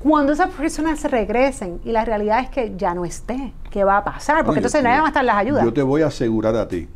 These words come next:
Speaker 2: que un negocio que en el pasado operaba con cuarenta empleos, va a operar con veinticinco.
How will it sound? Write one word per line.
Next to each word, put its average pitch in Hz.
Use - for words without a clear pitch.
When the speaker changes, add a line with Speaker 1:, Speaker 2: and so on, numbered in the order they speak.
Speaker 2:
que 95
un 107
negocio 113
que 90
en 87
el 87
pasado 98
operaba 101
con 95
cuarenta 113
empleos, 143
va 98
a 101
operar 104
con 110
veinticinco. 107